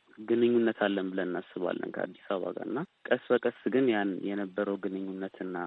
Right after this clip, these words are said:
አዲስ አበባነት ትንሽ እየጠፋ መጣ። አዲስ አበባ ትዝታ እና እስቲ ለምንድን ነው ስለሱ ማናወራው? እስቲ እሱን ነገር እንጻፈው ተባለ እና ታሪኩ ምንድን ነው? የሆነ ሰውዬ አዲስ አበባ ነበር ተወልዶ ያደገው። የማንነት ቀውስ ያጋጠመውና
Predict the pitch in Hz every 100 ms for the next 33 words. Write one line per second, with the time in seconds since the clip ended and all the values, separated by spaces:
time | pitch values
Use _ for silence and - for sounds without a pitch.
0 | 87 90 90 110 - 107 107 101 110 135
1 | - - 107 - 104 101 - 90 85 87
2 | - 85 - 104 101 - 98 87 - -
3 | 92 92 - - - 123 113 117 117 104
4 | - 95 - 95 - - - 107 98 95
5 | 87 87 - - 101 - 104 98 92 -
6 | - - 113 101 - 82 - - - -
7 | - - 139 110 107 104 95 95 95 104
8 | 151 156 104 92 87 85 80 - 90 104
9 | 156 180 - - - 90 87 - 95 92
10 | 95 90 92 - - 87 87 87 - 98
11 | 143 156 156 151 - 107 110 113 110 110
12 | - - 107 - 101 101 - 104 98 95